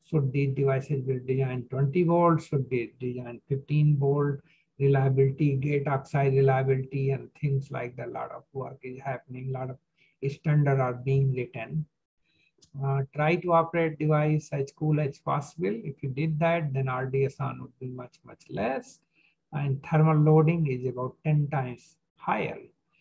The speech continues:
So take the advantage of thermal loading of the silicon carbide material than silicon. So by this time, now you know that cell, cell structure, cell density alters the on-state resistance. So the, how the channel is designed, right?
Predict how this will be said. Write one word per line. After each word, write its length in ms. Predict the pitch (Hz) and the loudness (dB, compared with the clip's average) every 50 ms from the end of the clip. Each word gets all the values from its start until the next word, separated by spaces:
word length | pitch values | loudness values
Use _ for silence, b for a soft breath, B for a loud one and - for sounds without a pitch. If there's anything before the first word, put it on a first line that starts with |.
| _ _ _ _ | _ _ _ _
So 560 | _ _ - 151 135 131 127 127 131 131 - - | _ _ 0 2 2 2 2 0 -2 -4 -4 -2
take 200 | 147 143 139 135 | 0 0 0 0
the 80 | 139 139 | 0 -2
advantage 460 | 131 135 143 151 165 151 131 143 135 | -2 -2 0 0 0 2 2 2 2
of 140 | 131 123 - - | 2 0 -2 -4
thermal 320 | - 147 135 135 135 131 | -2 0 2 2 2 2
loading 480 | 123 127 135 143 139 131 123 113 - - - - _ - | 2 2 2 2 2 2 0 -2 -4 -12 -20 -20 _ -10
of 180 | 127 127 127 127 - - | -8 -8 -8 -10 -10 -12
the 320 | 127 127 127 123 123 - | -10 -10 -10 -10 -12 -14
silicon 640 | _ _ - - 139 131 131 - - 127 123 123 127 - | _ _ -8 -6 -4 -4 -4 -4 -8 -10 -10 -10 -14 -12
carbide 440 | - 120 120 120 120 120 117 117 - - | -10 -8 -8 -8 -8 -8 -10 -10 -12 -16
material 540 | - 117 - 135 139 143 139 135 135 127 120 117 | -20 -14 -10 -6 -4 -4 -4 -2 -4 -4 -6 -8
than 140 | 120 113 - _ | -12 -14 -16 _
silicon. 460 | - - 143 127 - - - - - - _ _ _ _ _ _ _ _ _ _ _ _ _ _ _ _ _ _ _ _ _ _ _ - | -16 -12 -12 -12 -12 -12 -16 -20 -20 -20 _ _ _ _ _ _ _ _ _ _ _ _ _ _ _ _ _ _ _ _ _ _ _ 2
So 100 | 165 147 | 2 4
by 280 | 147 156 170 196 202 | 4 4 4 4 4
this 340 | 196 170 208 214 214 - - | 4 4 4 0 0 0 -2
time, 420 | - 190 175 175 180 185 180 175 160 | -2 0 2 2 2 4 4 2 2
now 260 | 160 160 160 165 185 | 2 0 0 0 -2
you 220 | 190 196 214 220 | -2 -2 -2 -2
know 460 | 208 190 160 123 - - 156 185 180 - - | -2 -2 -2 -2 -4 -2 -2 -4 -4 -2 -2
that 280 | 139 139 139 135 135 | 0 0 0 0 -2
cell, 480 | - - - - - - 165 165 165 156 151 147 - - - - - | -4 -12 -18 -12 -6 -2 2 4 4 4 4 2 0 -4 -8 -12 -14
cell 360 | - - - 165 156 160 151 | -10 -4 0 2 4 4 4
structure, 520 | - - - 165 156 147 - - 170 165 | 2 0 0 2 2 2 2 0 0 0
cell 240 | 147 156 156 156 151 | 0 2 2 4 4
density 840 | 143 135 135 143 151 147 - - - 160 160 170 170 170 170 165 156 | 4 4 2 2 2 0 -2 -4 -4 -2 0 0 2 0 2 2 2
alters 420 | 147 131 143 139 143 160 151 139 - | 2 0 0 0 0 0 0 0 0
the 160 | - 151 143 | 0 0 0
on-state 600 | 135 127 131 131 135 135 135 - - 147 135 135 | 2 0 0 2 2 2 0 0 0 0 0 0
resistance. 600 | 139 127 123 131 147 139 - - 160 160 156 - | 0 -2 -2 0 -2 -2 0 0 2 2 2 0
So 80 | - 151 | -2 -4
the, 140 | 135 131 - | -2 -2 -2
how 280 | - - 151 156 160 | 0 2 4 4 4
the 180 | 151 139 139 - - | 4 4 2 0 0
channel 440 | - 151 147 151 147 147 139 135 135 | 0 2 4 4 4 4 4 4 4
is 120 | 131 123 123 | 2 2 -2
designed, 640 | 127 131 127 139 131 123 117 123 139 156 156 147 135 | -4 -4 -2 -2 -2 -2 -4 -4 -4 -2 -2 -2 -2
right? 320 | 123 127 131 143 160 156 | -2 0 0 -2 -2 -4